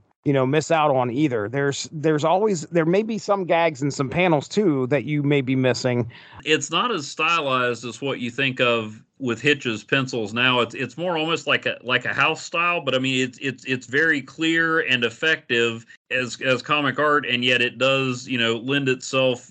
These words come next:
Speaker 2: into the, uh, the comedy without being real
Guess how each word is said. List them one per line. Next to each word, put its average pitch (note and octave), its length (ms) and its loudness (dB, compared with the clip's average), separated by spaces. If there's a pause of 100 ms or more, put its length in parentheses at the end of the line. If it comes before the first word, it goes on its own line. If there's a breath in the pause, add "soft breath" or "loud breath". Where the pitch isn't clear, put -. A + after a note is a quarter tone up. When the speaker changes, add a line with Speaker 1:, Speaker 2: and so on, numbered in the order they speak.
Speaker 2:
into C#3 520 0
the, A#2 340 -2
uh, G#2 240 -4 (300 soft breath)
the A#2 100 0
comedy C3 480 0
without A#2 420 0
being A#2+ 320 0
real A#2+ 480 0